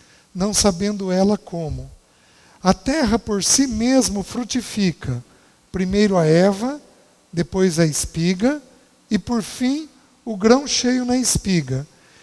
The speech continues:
E quando o fruto já está maduro, logo se lhe mete a foice,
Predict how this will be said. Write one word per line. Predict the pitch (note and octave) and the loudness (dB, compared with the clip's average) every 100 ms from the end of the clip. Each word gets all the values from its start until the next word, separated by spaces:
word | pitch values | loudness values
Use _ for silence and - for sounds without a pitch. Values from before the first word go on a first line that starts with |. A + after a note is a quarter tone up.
| - - | -16 -4
E | A3 | -2
quando | - D#4+ E4 D4+ | 0 -2 0 -2
o | |
fruto | G#3+ - B3 G#3 - D#3+ | -4 -4 -4 -4 -6 -4
já | F3 G3 | 0 0
está | F3 - E3+ | 0 2 0
maduro, | D3+ C#3+ D3+ A#3+ G#3+ C#3 C#3+ _ _ _ - | 0 -4 -4 -4 -4 -6 -12 _ _ _ 0
logo | F#3+ G#3 A3+ A#3 B3 | 4 6 4 2 0
se | - A#3 | 0 4
lhe | G#3 | 4
mete | G3 F3+ F3+ E3+ E3 | 4 2 0 0 -2
a | |
foice, | D3 - F#3+ A3 G#3 - B3 | -4 -2 2 4 2 -4 -6